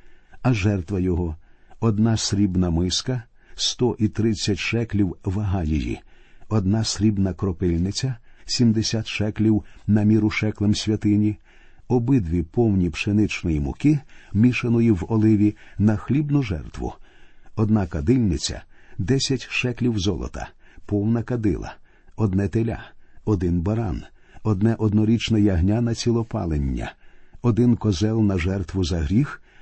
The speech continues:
а на мирну жертву два воли, п'ять баранів, п'ять козлів, п'ять ягнят однорічних,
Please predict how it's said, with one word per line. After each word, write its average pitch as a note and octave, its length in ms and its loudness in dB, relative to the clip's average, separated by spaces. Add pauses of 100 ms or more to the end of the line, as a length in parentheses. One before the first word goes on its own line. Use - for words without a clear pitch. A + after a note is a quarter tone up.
а G#2+ 100 0
на F#2 140 2
мирну C3+ 380 2
жертву F#2+ 420 -2
два F#2+ 240 -2
воли, A2 380 0 (340)
п'ять A2+ 360 -2
баранів, F2 560 2 (400)
п'ять A2 440 -2
козлів, F#2+ 580 0 (500)
п'ять A#2 400 -2
ягнят G2 480 0
однорічних, D#2+ 880 0